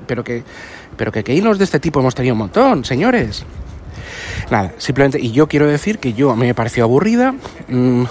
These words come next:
mm, la, la vi para, o sea, n-, n-, podía haberla parado. No me voy a comprar el, el, el Apple Watch a, a no ser de que se me reviente este y a ver, y a ver cuál me compraría, porque sí que lo uso, ya, ya, ya lo uso, o sea, ya tengo mi, mis costumbres y tiene sus usos,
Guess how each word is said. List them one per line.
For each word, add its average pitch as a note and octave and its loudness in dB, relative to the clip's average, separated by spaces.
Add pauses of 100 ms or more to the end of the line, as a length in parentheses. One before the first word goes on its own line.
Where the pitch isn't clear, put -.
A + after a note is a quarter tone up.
(100)
mm, B2 0 (380)
la, C3 4
la B2+ 0
vi D3 0
para, B2 2
o B2+ -8
sea, B2+ -2
n-, A#2+ -4 (360)
n-, C3+ -4
podía C3+ 2
haberla C#3 2
parado. F3 2 (500)
No D3 6
me C#3 4
voy C3+ 4
a - -4
comprar B2+ 2
el, B2 0
el, A#2+ 0
el A#2+ 2
Apple B2 2
Watch B2+ 2 (100)
a, B2 -2
a - 0
no A#2+ -2
ser C#3 2
de C3 2
que B2 -2
se C3+ 0
me A#2+ 2
reviente A#2+ 2
este C3 0
y A#2 2
a A#2 4
ver, A#2+ 2 (140)
y A#2 0
a A#2+ 4
ver A#2+ 2
cuál A2+ 0
me G#2+ -2
compraría, D#3 0 (160)
porque A2+ -2
sí - -2
que C3 0
lo A2 4
uso, C3+ 4
ya, A#2+ 0
ya, A2 -2
ya A#2+ 2
lo A2 2
uso, C3+ 2
o D3+ 2
sea, C3 0
ya A2+ 0
tengo B2+ -2
mi, B2+ 0 (100)
mis C3 0
costumbres B2 0
y A2 -4
tiene B2+ 2
sus A#2 -4
usos, B2 0